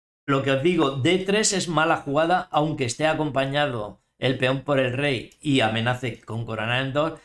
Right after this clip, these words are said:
Es mala jugada porque tienen torre F cuatro, jaque, y una vez el rey se largue, el rey blanco llega a tiempo de parar el peón.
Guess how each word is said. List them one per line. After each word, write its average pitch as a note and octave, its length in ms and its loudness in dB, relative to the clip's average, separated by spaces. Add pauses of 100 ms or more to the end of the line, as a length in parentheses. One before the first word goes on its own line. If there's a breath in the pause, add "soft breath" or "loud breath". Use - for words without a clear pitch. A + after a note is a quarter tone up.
(140 loud breath)
Es C3+ 180 0
mala D3+ 340 2
jugada D3+ 360 0
porque B2 220 -2
tienen C3 340 -4
torre D3 280 0
F C#3+ 180 -4
cuatro, D#3 320 -2
jaque, E3+ 640 -2 (320 soft breath)
y D3 120 4
una E3 240 4
vez E3 160 4
el C#3+ 80 2
rey D3+ 200 2
se E3 160 2
largue, E3 540 0
el C#3 500 -2
rey A3+ 200 0
blanco G3+ 500 2
llega E3 480 2
a C3 120 -4
tiempo F3 400 0
de D#3+ 180 -2
parar C3+ 340 0
el A#2+ 140 -6
peón. C#3+ 340 -4